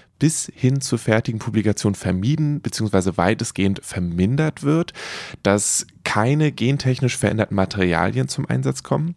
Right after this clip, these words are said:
dass der Einsatz von mineralölfreier Druckfarbe zum Standard wird.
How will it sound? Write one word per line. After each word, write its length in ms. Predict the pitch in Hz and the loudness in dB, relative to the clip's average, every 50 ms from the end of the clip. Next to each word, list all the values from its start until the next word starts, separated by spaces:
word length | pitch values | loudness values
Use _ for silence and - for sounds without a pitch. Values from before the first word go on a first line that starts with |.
| _ _ - | _ _ -10
dass 160 | - 92 - | -8 -4 0
der 160 | 92 85 - | 0 0 2
Einsatz 380 | 87 90 98 104 113 110 - - | 2 2 2 4 2 2 0 0
von 400 | - - 95 95 95 92 90 90 | -2 -2 0 0 0 0 -2 0
mineralölfreier 1300 | 95 104 95 98 87 87 92 107 127 - - - 107 107 110 113 - - - - - 90 90 95 95 92 - - _ | 0 2 2 2 2 2 2 2 2 2 0 0 2 2 2 2 0 -4 -8 -4 0 2 2 2 2 0 0 -4 _
Druckfarbe 880 | - - 117 120 - - - - - 120 127 135 139 147 156 170 185 - _ _ _ _ _ _ _ _ _ _ _ _ | -6 -4 -4 -4 -4 -8 -6 -2 0 0 0 0 0 0 0 0 -2 -4 _ _ _ _ _ _ _ _ _ _ _ _
zum 200 | - - 101 92 | -4 -2 -2 -2
Standard 760 | - - - - - 82 90 113 117 131 139 139 - - - | -2 -2 0 0 2 2 2 2 0 0 0 -2 -4 -4 -2
wird. 300 | 139 139 143 151 - | 0 0 0 0 -2